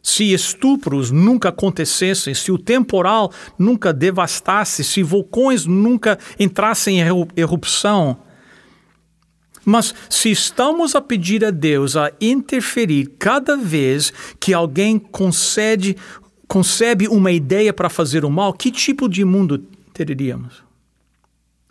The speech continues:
Nós sabemos que existem certas regras em vigor para o funcionamento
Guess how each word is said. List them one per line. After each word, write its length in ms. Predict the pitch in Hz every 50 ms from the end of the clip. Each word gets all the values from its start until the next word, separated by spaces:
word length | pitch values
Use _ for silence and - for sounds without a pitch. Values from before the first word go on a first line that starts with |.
| _ _ _ _ _ _ _ _ _ _ _ _ _ _ _ _ _ _ _ _ _ -
Nós 140 | 208 190 -
sabemos 580 | - 240 214 147 165 202 247 277 262 240 - -
que 160 | - - 156
existem 480 | 147 123 131 170 175 - - - 147
certas 640 | 135 - - - - 165 175 196 196 - - 151 135
regras 680 | 127 107 123 139 165 190 196 185 202 190 190 185 170 - - _ _ _ _ - -
em 180 | 185 190 190
vigor 840 | 156 127 120 147 143 131 120 127 175 190 208 185 143 135 131 131 - _ _ _ _ _ _ _ _ _ _ _ _ _ _ _ _ _ _ _ _ _ - 143 - -
para 180 | 160 180 208
o 80 | 214 180
funcionamento 1040 | - - - - - 247 247 - - - 254 247 247 202 165 160 175 185 185 185